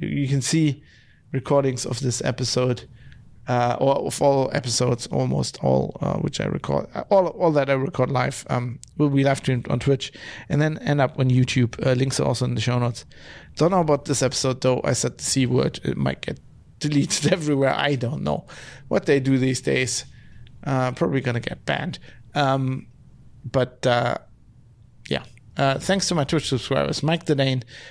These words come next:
El Terrestris Jim, M T Sorrow,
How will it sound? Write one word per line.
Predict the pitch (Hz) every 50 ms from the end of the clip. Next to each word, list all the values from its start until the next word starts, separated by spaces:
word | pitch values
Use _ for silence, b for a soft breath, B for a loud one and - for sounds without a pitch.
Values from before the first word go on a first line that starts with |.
| B B B
El | - 147
Terrestris | 135 - 151 147 139 - - - 117 -
Jim, | - - 165 165 147 143 143 - -
M | - 139 135
T | 123 - 135 127
Sorrow, | 117 - - 151 151 143 143 139 131 131 -